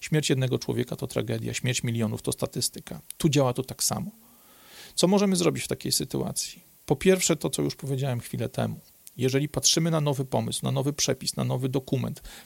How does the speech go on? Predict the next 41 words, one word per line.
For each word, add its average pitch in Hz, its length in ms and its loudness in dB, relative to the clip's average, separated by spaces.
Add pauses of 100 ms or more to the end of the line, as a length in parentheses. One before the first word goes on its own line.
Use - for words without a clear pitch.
na 120 80 4
nową 135 260 4
decyzję 131 360 4
podejmowaną 120 540 -2
przez - 160 -6
polityka, 151 600 -4 (420)
przestańmy 180 520 2
o 147 80 0
niej 131 180 2
myśleć 135 380 0
w - 40 -12
kategoriach 127 680 0
nas, 117 380 2
tutaj 120 340 -2
ludzi 123 280 2
na 117 100 -2
dole, 110 340 -2 (420)
w - 60 -20
kategoriach 123 480 0
naszego 117 360 -2
współczucia, - 560 -2
naszego 123 400 -2
serca, 131 420 2
naszej 107 340 -2
duszy 117 340 0
i 110 60 -2
tak - 180 -10
dalej. 101 240 -4 (540)
Spróbujmy 156 540 4
wejść 139 400 4
w 117 80 0
buty 127 300 2
tych - 200 -4
ludzi, 113 220 0
którzy 113 200 -6
decyzję 110 360 -2
taką 110 260 -6
podejmują, 104 580 -2
albo 123 220 0
tych - 340 0
ludzi, 123 440 2